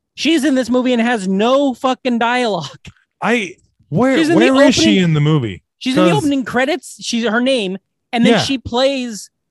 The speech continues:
Speaker 1: their sister. She plays Jack Black and Lucas Haas's sister. And she's there when he goes to the war and she's crying.
Speaker 2: I never noticed her.
Speaker 1: I, she doesn't,
Speaker 2: I
Speaker 1: she's,
Speaker 2: noticed her name in the credits.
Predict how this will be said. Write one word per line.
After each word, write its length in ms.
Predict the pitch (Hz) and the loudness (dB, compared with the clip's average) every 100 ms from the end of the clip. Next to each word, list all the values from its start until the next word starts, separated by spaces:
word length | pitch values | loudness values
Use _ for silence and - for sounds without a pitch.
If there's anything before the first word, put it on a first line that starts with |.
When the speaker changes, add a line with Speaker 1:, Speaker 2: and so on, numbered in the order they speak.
| _ | _
Speaker 1:
their 320 | 185 165 220 220 | -8 -2 -2 -2
sister. 600 | - 240 - - - - | -4 -4 -4 -10 -14 -10
She 160 | - 233 | -6 -2
plays 480 | 240 247 240 190 | 0 0 0 -2
Jack 260 | 220 220 - | -4 -4 -4
Black 320 | 214 208 208 | -4 -4 -4
and 160 | 202 185 | -4 -4
Lucas 400 | 180 185 190 - | -4 -4 -6 -8
Haas's 500 | - 180 175 170 156 | -6 -4 -4 -10 -14
sister. 520 | - 180 - - - _ _ _ _ _ - | -12 -12 -14 -18 -20 _ _ _ _ _ -4
And 180 | 220 190 | -2 -2
she's 300 | 240 196 170 | -2 -2 -2
there 240 | 220 247 | 0 2
when 120 | 262 | 2
he 100 | 247 | 0
goes 240 | 220 233 - | 0 -2 -2
to 80 | 269 | -2
the 80 | 247 | 0
war 380 | 190 196 196 | 2 2 2
and 240 | 196 208 190 | 0 -4 -6
she's 220 | 214 175 | -8 -10
crying. 600 | - 196 156 135 139 180 | -6 -4 -4 -6 -10 -12
Speaker 2:
I 160 | - 165 | -4 0
never 280 | 180 190 190 | 0 0 0
noticed 520 | 196 226 233 156 - 131 | 0 2 0 -2 -8 -6
her. 260 | 135 98 | -4 -4
Speaker 1:
I, 140 | 247 226 | -4 -4
she 160 | - | -2
doesn't, 380 | 240 269 285 262 - | 0 0 0 -4 -2
Speaker 2:
I 120 | 196 | 2
Speaker 1:
she's, 60 | |
Speaker 2:
noticed 300 | 226 240 208 | 4 4 2
her 80 | 208 | 0
name 300 | 196 214 220 | 0 2 2
in 80 | 196 | 2
the 80 | 156 | 0
credits. 680 | 170 220 208 185 - - | 0 0 0 -2 -8 -20